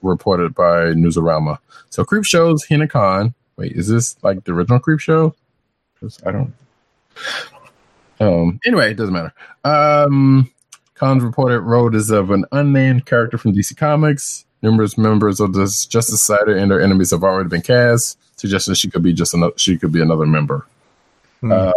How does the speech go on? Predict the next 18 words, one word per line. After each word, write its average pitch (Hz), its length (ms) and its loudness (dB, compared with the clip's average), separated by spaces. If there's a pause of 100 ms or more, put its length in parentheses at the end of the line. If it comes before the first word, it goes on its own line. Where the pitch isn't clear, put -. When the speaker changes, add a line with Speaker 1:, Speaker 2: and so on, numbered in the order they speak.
(500)
Speaker 1:
I 82 80 -2
guess 92 280 0
Stargirls 98 380 0
is 101 80 -4
still 104 220 -2
on 104 80 2
track 107 200 -2
for - 60 -4
twenty 120 220 2
twenty. 104 300 0 (840)
Speaker 2:
Okay. 127 360 -2 (920)
Uh, 143 320 4
speaking 214 400 -2
of 160 80 2
the 147 80 2
D 139 100 0
C 143 140 -4
Universe 143 420 2